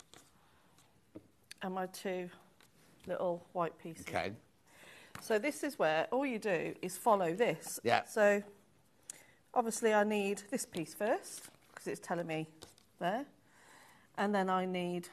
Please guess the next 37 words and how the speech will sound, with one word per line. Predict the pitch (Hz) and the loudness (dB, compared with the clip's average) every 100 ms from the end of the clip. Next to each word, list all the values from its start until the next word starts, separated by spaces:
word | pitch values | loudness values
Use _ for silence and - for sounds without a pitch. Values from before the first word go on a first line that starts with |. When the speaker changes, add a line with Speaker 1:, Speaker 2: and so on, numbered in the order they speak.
| - | -6
Speaker 1:
my | 180 185 | -2 -2
strip | 190 214 226 | -4 -4 2
A | 349 320 | 2 2
piece, | - 151 - | -2 -6 -6
which | 196 - | -10 -4
I | 180 | -4
know | 175 | 0
is | 175 190 | -2 -2
this | 262 - | -6 -4
one. | - 151 - _ _ _ _ _ _ _ _ _ _ _ - - - | -6 -6 -10 _ _ _ _ _ _ _ _ _ _ _ -16 -14 -8
Speaker 2:
And, | 117 202 | -2 0
Speaker 1:
And | |
Speaker 2:
and | 202 160 | 2 6
Speaker 1:
then | |
Speaker 2:
what | 156 180 | 10 10
you | 180 | 8
Speaker 1:
even | 165 | 8
Speaker 2:
mustn't | 175 - 175 131 | 8 6 -2 2
do | 127 110 120 - | 2 2 0 -4
is | |
get | 117 120 | 0 0
it | |
the | 117 | 4
wrong | 117 | 2
way | 113 113 | 4 4
round. | 113 98 90 92 - - | 4 2 -4 -12 -14 2
Speaker 1:
No. | 196 175 156 156 - - | 6 6 6 2 -10 -2
So | 220 | 4
you | 208 | 4
need | 220 269 269 | 4 0 0
to | |
make | 269 247 247 | 2 2 0
sure, | 254 196 185 | 2 4 4
so | 185 214 | 4 4
either | 214 233 | 4 2
use | 247 269 254 | -2 -2 2
the, | 254 233 | 6 6